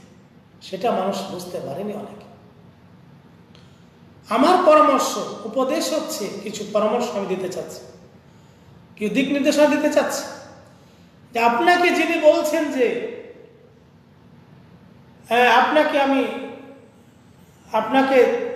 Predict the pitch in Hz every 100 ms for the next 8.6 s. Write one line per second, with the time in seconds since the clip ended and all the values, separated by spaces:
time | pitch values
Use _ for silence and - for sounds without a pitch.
0 | - 240 240 254 302 - 214 196 - -
1 | - - - - _ _ _ _ _ _
2 | _ _ - - - 262 - 294 294 285
3 | 294 320 285 254 311 - - - - -
4 | - - _ - 190 185 185 180 170 165
5 | 147 - - - - - 190 202 208 202
6 | - - - - - - - - - -
7 | - - _ - - - - 302 349 -
8 | 381 - 302 262 269 254